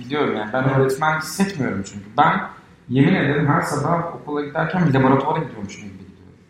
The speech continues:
Speaker 1: Yani böyle bilim insanı gibi hissediyorum kendimi. Ee, bugün neyle karşılaşacağım? Bugün hangi veliyle karşılaşacağım ve çocukla ilgili ne duyacağım? Ya heyecanla gidiyorum abi ben okula.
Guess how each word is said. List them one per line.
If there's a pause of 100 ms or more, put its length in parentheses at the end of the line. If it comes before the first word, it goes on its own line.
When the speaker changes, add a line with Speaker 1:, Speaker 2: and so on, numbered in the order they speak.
(600)
Speaker 1:
Yani
böyle
bilim
insanı
gibi
hissediyorum
kendimi. (760)
Ee,
bugün
neyle
karşılaşacağım?
Bugün
hangi
veliyle
karşılaşacağım
ve
çocukla
ilgili
ne
duyacağım? (400)
Ya
heyecanla
gidiyorum
abi
ben
okula.